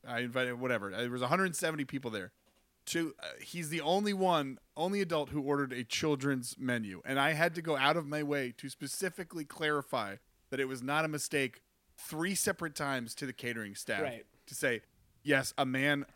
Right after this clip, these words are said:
Speaker 1: a, a grown man ordered this meal. It is not a mistake. Please let the staff
Speaker 2: And
Speaker 1: know," three times.
Speaker 2: and I also didn't sit a child at a table full of comics. <laughs>
Speaker 1: Yes, correct. Um, and then I, I was hoping that the meal would come out as a paltry, tiny,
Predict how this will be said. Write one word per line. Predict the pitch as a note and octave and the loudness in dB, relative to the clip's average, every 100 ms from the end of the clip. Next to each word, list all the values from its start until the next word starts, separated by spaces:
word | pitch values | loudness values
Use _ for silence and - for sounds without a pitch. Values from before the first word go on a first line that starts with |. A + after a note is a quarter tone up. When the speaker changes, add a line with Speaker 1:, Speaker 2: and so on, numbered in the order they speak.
| _ | _
Speaker 1:
a, | C#3 B2+ | -4 -2
a | B2+ | -4
grown | A2+ A#2+ D3+ D#3 | 0 4 4 4
man | C#3+ C#3 | 2 2
ordered | B2+ C3 A#2 A2 | 0 -6 -6 -8
this | A#2 C3+ | -8 -4
meal. | C3+ C3 - | -4 -4 -6
It | B2 | -6
is | A2 | -4
not | B2 A#2+ | -2 -2
a | |
mistake. | A#2+ A2+ A2+ G#2+ - | -4 -4 -4 -4 -8
Please | - C#3 C3+ | -6 -4 -4
let | B2 | -8
the | C3 | -6
staff | - B2 | 0 2
Speaker 2:
And | D#3+ | 2
Speaker 1:
know," | G#2 | 0
three | G2+ - D#3 | -8 -8 -2
times. | - A2+ G#2+ | 0 0 2
Speaker 2:
and | D#3+ | 4
I | F3 | 4
also | E3+ F3 | 4 2
didn't | D3+ D#3+ D#3+ - | 0 0 -2 -2
sit | - E3+ D#3+ - | 0 4 2 2
a | |
child | C3 - C#3+ C#3 C3+ B2+ | -2 0 4 4 4 0
at | B2 | -2
a | |
table | A#2 C#3 B2+ | -2 -2 -2
full | B2 C3 A#2+ | -2 -2 -2
of | - | -2
comics. | C3+ A#2+ A2 G2+ - - - _ | -2 -2 -4 -6 -8 -8 -12 _
<laughs> | - F#3+ - F#3 G#3 - - - | -6 -4 -2 -4 -6 -12 -20 -14
Speaker 1:
Yes, | C#3 F#2 D#2+ - | -10 -10 -12 -10
correct. | - G#2 D#2 - - _ _ - | -4 -4 -4 -16 -20 _ _ -6
Um, | A#2+ A2+ A2 G#2+ - | -2 -2 -2 -6 -6
and | D3 D3 | -2 4
then | E3+ E3 E3 - - | 4 4 2 -8 -6
I, | C#3 _ | -6 _
I | C#3+ D3 | 2 4
was | D3 C3+ C3 - | 2 -2 -6 2
hoping | F#3 F#3+ F#3+ F#3 | 4 4 2 -2
that | D#3+ | -4
the | D3 | -4
meal | C3+ D3+ D3 | -2 0 0
would | C3+ | -2
come | D3+ C#3+ | -2 2
out | C3 C3 | 2 0
as | C3+ A#2 | -4 -4
a | A2+ | -4
paltry, | - C3+ C3 C#3+ B2+ | 0 0 0 -2 -4
tiny, | - B2+ B2 B2 A#2 | -4 -4 -2 -2 -4